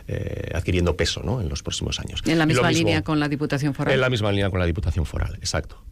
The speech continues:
Speaker 1: Eh, digamos, en ese aspecto,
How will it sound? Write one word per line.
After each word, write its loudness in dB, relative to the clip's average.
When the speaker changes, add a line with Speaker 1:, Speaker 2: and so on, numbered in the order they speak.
Speaker 1:
Eh, -6
digamos, -2
en -2
ese -2
aspecto, 0